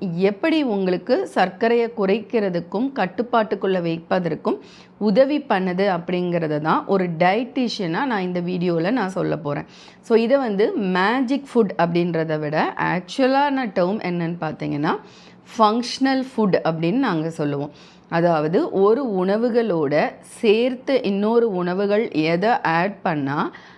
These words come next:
அது நம்ம உணவுகள் வந்து சர்க்கரையோட அளவை கூட்டாமலும் நம்மளுக்கு சத்துக்களை கூட்டுவதற்கும் ஒவ்வொரு ப்ராப்பர்ட்டியையும் கூட்டி கொடுப்பதற்கும், அதை வந்து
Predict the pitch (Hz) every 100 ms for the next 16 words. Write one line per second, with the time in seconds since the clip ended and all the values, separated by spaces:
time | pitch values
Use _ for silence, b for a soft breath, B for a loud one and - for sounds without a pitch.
0 | - 175 190 247 339 - 185 180 180 208
1 | 262 294 240 190 185 208 214 208 185 160
2 | 151 160 262 277 - 180 175 - 240 240
3 | 220 208 208 190 165 175 190 208 - 175
4 | 170 160 151 143 151 302 B B B -
5 | 196 190 226 240 240 285 294 - 190 180
6 | 294 240 269 240 254 - - 240 233 247
7 | 214 170 151 127 - 202 415 B B B
8 | - - 175 190 196 262 302 294 220 180
9 | 185 196 190 170 180 349 - - 285 285
10 | 285 269 196 180 175 151 147 156 156 156
11 | 220